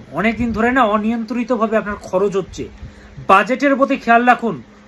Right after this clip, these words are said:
খরচ করে যাচ্ছেন আপনি, খরচের প্রতি খেয়াল রাখুন, খরচ করবেন না, বাজেটটাকে ফিক্স করুন। আপনার যা বাজেট, গুরুত্ব দিচ্ছেন না কিন্তু আপনি, খরচ বেড়েই চলেছে, গুরুত্ব দিন।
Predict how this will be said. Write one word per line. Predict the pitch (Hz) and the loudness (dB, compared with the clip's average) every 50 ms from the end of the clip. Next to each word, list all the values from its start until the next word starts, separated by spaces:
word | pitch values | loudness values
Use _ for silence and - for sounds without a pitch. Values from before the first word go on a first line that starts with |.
| - - | -20 -16
খরচ | - - - 202 208 233 233 - - | -8 -2 0 2 2 2 0 -4 -6
করে | - - 220 220 220 | -6 -4 -2 0 2
যাচ্ছেন | 220 214 202 - - 226 214 | 2 0 0 -2 -4 -6 -4
আপনি, | 202 175 - 165 135 113 110 - - - - - - - - | -4 -4 -6 -8 -12 -12 -14 -16 -20 -20 -20 -20 -20 -16 -12
খরচের | - - 208 208 220 226 220 247 254 | -4 0 2 4 4 4 4 4 2
প্রতি | 214 - 233 233 247 226 | 2 0 -4 -4 -4 -6
খেয়াল | - - 220 196 202 202 208 | -4 0 2 2 4 4 4
রাখুন, | 202 190 - 196 170 151 - - | 2 0 -2 -4 -6 -6 -8 -10
খরচ | - - 190 185 202 196 - | -4 -2 0 0 0 -2 -6
করবেন | - 196 185 180 175 185 180 | -6 -4 -2 -2 0 -2 -2
না, | 175 170 151 139 127 - | -2 -4 -4 -6 -4 0
বাজেটটাকে | - 175 190 185 262 254 262 - 247 226 226 220 - | 2 2 2 2 0 -2 -2 -4 -8 -6 -6 -8 -8
ফিক্স | - 226 - - - 202 185 | -10 -10 -10 -8 -6 -6 -4
করুন। | 180 190 185 170 139 113 110 - - - - - - - - | -2 -2 -2 -4 -4 -8 -10 -14 -20 -20 -20 -20 -18 -6 -2
আপনার | 143 175 - 233 226 | -2 0 2 2 2
যা | 220 233 226 | 2 4 2
বাজেট, | 180 156 185 190 190 220 190 - - - 131 131 | 4 4 4 4 4 4 0 0 -2 -8 -10 -4
গুরুত্ব | 170 202 233 226 - 254 240 | -2 -2 -2 -2 -2 -4 -4
দিচ্ছেন | 190 202 - - - 240 | -4 -6 -6 -4 -4 -2
না | 226 233 226 | 0 0 -2
কিন্তু | 220 226 214 208 208 | -2 -2 -2 -2 0
আপনি, | 196 175 165 165 143 113 - - - - - - - | -2 -2 -2 -6 -10 -10 -12 -16 -20 -20 -20 -20 -4
খরচ | - 196 202 220 220 220 | 0 2 2 4 2 2
বেড়েই | 196 214 220 240 240 | 2 2 2 2 2
চলেছে, | 240 240 226 220 208 - 196 | 2 0 0 0 -2 -2 -4
গুরুত্ব | 170 175 214 226 220 - 262 247 | -4 -2 -2 -4 -2 -2 -2 0
দিন। | 214 214 151 | 0 0 -2